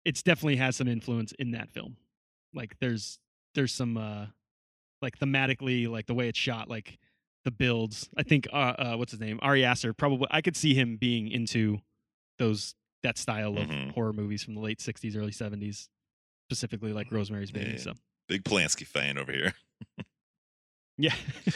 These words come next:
Speaker 2: Fucking perv.
Speaker 1: <laughs> He's a free man.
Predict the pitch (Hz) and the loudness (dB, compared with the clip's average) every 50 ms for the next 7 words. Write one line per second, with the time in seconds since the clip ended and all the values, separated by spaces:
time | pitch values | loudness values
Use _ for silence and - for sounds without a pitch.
0 | - - - 135 - - - 208 - 104 107 104 - - - - 87 - - - | 0 -2 -2 -2 -2 -4 -2 2 4 6 6 6 4 2 -4 -10 -10 -10 -12 -16
1 | - _ - - - _ _ _ _ _ _ _ _ _ _ - 139 - - 156 | -16 _ -18 -18 -18 _ _ _ _ _ _ _ _ _ _ -2 -2 0 0 -2
2 | - - - 165 - - - 170 - - - - - 240 302 339 311 - 349 359 | -2 -2 -2 -4 -4 -4 -6 -6 -8 -8 -12 0 2 4 4 4 6 6 6 6
3 | 359 311 311 320 330 339 339 | 8 6 6 4 4 4 2